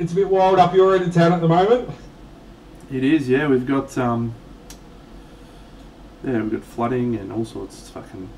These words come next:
Speaker 2: crazy times. Good night, All Might for One, or good morning, good day.
Speaker 1: See you, All Might. Hello, chat, by the way. How is everyone?
Speaker 2: My friend Bucks has joined us for the, for the rest of the evening's festivities.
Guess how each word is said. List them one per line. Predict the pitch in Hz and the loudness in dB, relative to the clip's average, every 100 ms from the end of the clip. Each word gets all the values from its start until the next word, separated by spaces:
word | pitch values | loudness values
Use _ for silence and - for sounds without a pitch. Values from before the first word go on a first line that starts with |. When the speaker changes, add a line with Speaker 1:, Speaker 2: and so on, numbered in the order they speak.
| - | -14
Speaker 2:
crazy | 107 110 113 | -8 -8 -8
times. | - 98 95 - - - - - | -12 -12 -12 -16 -20 -20 -20 -4
Good | 180 175 | 0 2
night, | 185 180 175 - - | 2 2 0 -8 -6
All | 156 | -2
Might | 160 160 151 | 0 -2 -2
for | 147 | -4
One, | 151 156 | -2 -2
or | 143 | -2
good | 135 143 | -2 -4
morning, | 147 151 151 151 | -4 -4 -6 -4
good | 143 139 | -4 -2
day. | 143 147 151 - - - - - - - - - - - | -2 -4 -6 -10 -18 -20 -20 -20 -20 -20 -20 -20 -20 -16
Speaker 1:
See | - 196 | -2 0
you, | 180 | 2
All | 180 | 0
Might. | 185 185 180 - - - - - - - - | 0 0 -2 -12 -20 -20 -20 -20 -20 -20 -4
Hello, | 170 180 170 | 0 2 2
chat, | 175 180 | 4 4
by | 165 175 | 4 0
the | 175 | 2
way. | 175 180 156 | 4 4 2
How | 175 180 | 2 4
is | 160 | 4
everyone? | 170 175 175 175 175 156 - - - - - - - - - - - - - - - | 4 2 4 4 4 2 -4 -14 -16 -18 -20 -20 -20 -20 -20 -20 -20 -20 -20 -18 -12
Speaker 2:
My | 123 | -10
friend | - 139 139 127 | -4 -2 -2 0
Bucks | 139 139 - - - | 0 0 -4 -14 -8
has | 135 | -8
joined | 127 139 143 143 | -4 -2 0 -2
us | - | -6
for | - 139 | -10 -6
the, | 135 131 117 | -6 -6 -8
for | - | -6
the | 131 135 | -2 -2
rest | 139 - | -2 -6
of | 127 | -4
the | |
evening's | 131 131 135 131 | -2 -2 -4 -6
festivities. | - 123 - 139 143 143 143 - - | -6 -6 -4 -4 0 -2 -4 -12 -20